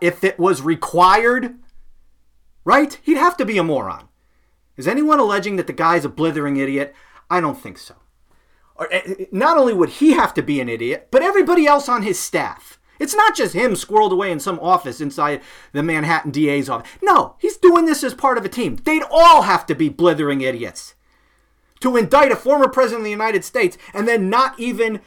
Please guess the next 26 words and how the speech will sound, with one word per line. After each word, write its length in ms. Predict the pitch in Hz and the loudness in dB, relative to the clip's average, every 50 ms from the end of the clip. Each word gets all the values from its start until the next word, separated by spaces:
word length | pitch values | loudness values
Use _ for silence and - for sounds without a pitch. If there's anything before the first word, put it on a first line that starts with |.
| _ | _
include 560 | - 220 208 185 - - 269 269 233 220 202 196 | -6 -4 -4 -4 -4 -4 -4 -2 -2 -2 -4 -4
all 300 | - 208 226 233 233 - | -4 -2 -2 -2 0 0
elements 420 | 214 226 220 208 185 180 175 175 | 0 0 0 0 -2 -4 -6 -4
that 160 | - 196 190 180 | -4 -4 -2 0
are 60 | 180 | 0
required 680 | 180 165 - - - 233 240 226 196 180 147 147 151 | 0 0 -2 -4 -2 2 4 4 4 4 2 -2 -2
in 100 | 156 156 | -4 -4
the 100 | 147 143 | -6 -6
indictment. 440 | 143 127 135 135 123 - 85 87 - - - - - - - _ _ _ _ _ _ _ | -6 -6 -8 -8 -10 -12 -14 -18 -20 -20 -20 -20 -20 -20 -20 _ _ _ _ _ _ _
He'd 140 | - 277 | -2 0
have 140 | 277 262 262 | 0 0 0
to 80 | - 190 | -2 -2
be 160 | 180 202 185 | -2 -4 -4
an 80 | 151 147 | -4 -6
idiot. 280 | 139 117 98 85 - - _ | -6 -8 -12 -16 -20 -16 _
I 80 | - 151 | -14 -10
don't 280 | - 202 180 151 - | -8 -8 -8 -8 -10
think 160 | - 135 117 - | -12 -14 -14 -16
he's 160 | 117 101 104 | -18 -18 -18
an 120 | 101 92 | -18 -18
idiot. 240 | 98 92 90 _ _ _ _ _ _ _ _ _ _ _ _ _ _ _ _ - _ _ _ _ - - _ _ _ _ _ _ _ _ _ _ - - - - - - - - - | -20 -20 -20 _ _ _ _ _ _ _ _ _ _ _ _ _ _ _ _ -20 _ _ _ _ -20 -20 _ _ _ _ _ _ _ _ _ _ -20 -20 -20 -20 -20 -20 -20 -12 -8
<sighs> 20 | |
And 440 | 160 160 147 123 101 - 147 - 220 | -6 -4 -4 -4 -6 -8 -10 -8 -4
by 140 | 247 269 269 | -2 -2 0
the 120 | 269 262 | -2 -2
way, 280 | 254 254 254 220 123 - | -2 -2 -2 -2 -4 -8